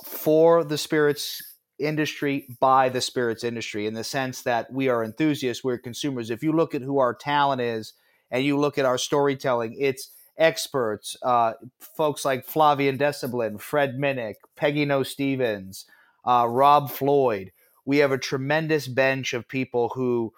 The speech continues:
are really knowledgeable and experts on good products. So I think good products,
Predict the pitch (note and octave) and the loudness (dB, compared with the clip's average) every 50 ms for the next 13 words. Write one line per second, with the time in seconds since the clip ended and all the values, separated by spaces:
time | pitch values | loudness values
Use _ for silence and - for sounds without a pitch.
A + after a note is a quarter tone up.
0 | - - _ _ - A#2+ A#2+ A#2 A2+ A#2+ C#3 D3 D3+ D3 D3 C#3 C#3 C3 A#2+ - | -20 -20 _ _ 0 0 0 0 0 0 2 4 4 4 4 4 2 2 -2 -4
1 | _ _ _ _ - B2 C3 C3 C3+ D3 D3 D3 C3+ C3+ B2+ C3 C3 C3 - - | _ _ _ _ -6 0 4 4 4 4 4 2 0 -2 -2 -2 0 0 0 -2
2 | B2 A#2 - - B2 B2+ B2+ - - - - C3+ C3 B2+ B2 A#2+ - - - - | -6 -8 -6 -4 -4 -4 -4 -6 -8 -6 -2 0 0 0 0 -2 -6 -12 -12 -14
3 | _ _ _ - - B2+ B2+ B2+ B2 G#2+ C3+ C3+ B2+ - - B2+ B2 A#2+ A2 F2+ | _ _ _ -6 -2 -2 -2 -2 -2 0 0 -2 -2 0 0 2 2 2 2 0
4 | E2 - - - C#3+ A#2 G2 C3 C3 - D#3 C3+ A#2+ A2+ D#3 D#3 C3+ - - D3+ | -4 -8 -4 -2 0 0 2 0 0 -2 -4 -4 -4 -2 -4 -4 -2 -2 0 2
5 | C#3 C3+ C#3+ D#3 D#3 D3+ - - - | 4 4 4 4 0 -2 -6 -14 -14